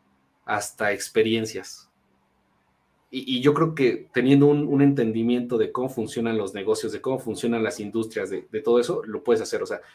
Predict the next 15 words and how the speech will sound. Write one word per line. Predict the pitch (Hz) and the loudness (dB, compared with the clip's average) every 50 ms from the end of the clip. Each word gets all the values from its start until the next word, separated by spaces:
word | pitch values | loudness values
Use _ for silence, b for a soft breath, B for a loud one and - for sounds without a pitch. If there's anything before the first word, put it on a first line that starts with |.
| b b | b b
por | - 147 160 | 4 4 4
eso | 156 151 143 | 6 4 2
esa | - 175 175 - - | 0 -2 -6 -2 -2
parte | 151 151 - - 165 | 0 0 0 0 0
de | 160 151 | 0 2
consultoría | - 113 107 - 117 117 117 110 113 120 127 123 | 0 0 0 0 -2 2 2 4 4 4 4 4
y | 120 110 | 2 2
de | 104 101 | 0 0
dar | 110 120 120 120 | 0 0 -2 0
clases | 123 117 113 139 131 120 | -2 -4 -4 -4 -4 -4
me | 107 98 | -4 -2
gusta | 113 113 - 117 | -2 -4 -4 -4
mucho. | 107 104 - - - _ _ _ _ _ _ _ _ | -6 -6 -8 -14 -18 _ _ _ _ _ _ _ _
O | - | -14
sea, | - 95 95 90 85 - - | -12 -10 -10 -10 -10 -12 -16